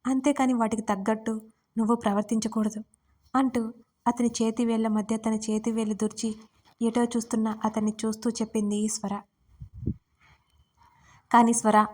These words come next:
నా వల్ల కావడం లేదు. ఇప్పుడు కూడా నా తల పగిలిపోతుంది."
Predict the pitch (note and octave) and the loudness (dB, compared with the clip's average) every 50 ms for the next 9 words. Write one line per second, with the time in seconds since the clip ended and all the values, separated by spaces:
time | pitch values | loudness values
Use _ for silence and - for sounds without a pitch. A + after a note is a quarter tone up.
0 | - - A3 A#3 A#3 A#3 A#3+ B3+ C4+ C4 B3 A3+ A3+ B3 C4 C4 B3+ A#3 G#3+ G#3+ | -4 -2 2 2 4 4 4 2 2 4 4 4 4 4 4 4 2 2 0 -2
1 | G#3+ - - - - _ _ _ _ _ _ _ _ - C4 B3 - D4+ D4+ - | -6 -12 -14 -20 -20 _ _ _ _ _ _ _ _ -4 -4 0 2 0 2 2
2 | C#4 B3+ B3 A#3+ A#3+ - - _ _ _ _ _ _ - A3+ A3+ G#3+ A3 A3+ A3 | 2 2 2 2 -2 -6 -16 _ _ _ _ _ _ -4 -2 -2 -2 0 0 -2
3 | A#3 A3+ - A3 G3+ A#3+ C#4 C4+ - C4+ B3 B3+ A#3+ A3+ A3 A3+ | -2 -2 -2 -2 0 0 0 2 2 0 0 0 0 -2 -2 -4